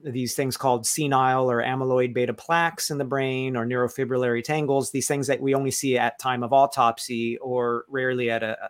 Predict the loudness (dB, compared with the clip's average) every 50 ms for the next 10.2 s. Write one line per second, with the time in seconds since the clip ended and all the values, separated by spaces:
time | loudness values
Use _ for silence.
0 | -10 -10 -8 -6 -6 -6 -6 -6 -6 -4 -2 -2 0 0 0 0 0 -2 -6 -12
1 | -12 -12 -14 -14 -14 _ -6 -4 -4 -4 -4 -6 -10 -12 -14 -14 -12 -12 -10 -8
2 | -8 -10 -8 -6 -4 -6 -6 -6 _ -10 -8 -8 -8 -6 -6 -6 -4 -4 -2 -2
3 | -2 -2 -2 -8 -10 -6 -4 -2 -2 0 0 -2 0 0 2 0 0 0 -2 -4
4 | -2 -2 -2 0 0 0 -2 -4 -6 -6 -4 -2 -2 -2 -2 -2 -2 0 2 2
5 | 2 2 2 2 2 0 0 -2 -4 -6 -6 -4 -4 -4 -2 -2 -2 -2 -2 -2
6 | -2 -2 -4 -4 -4 -4 -4 -2 0 0 2 0 0 0 0 2 2 2 2 0
7 | -2 2 2 2 2 2 0 -2 -4 0 0 2 4 6 6 4 4 2 0 _
8 | -2 0 2 2 2 0 -4 0 4 6 6 6 6 4 2 -2 -4 -6 -4 0
9 | 2 4 6 6 6 4 4 2 2 2 4 4 4 4 4 6 6 8 8 8
10 | 6 4 0 -4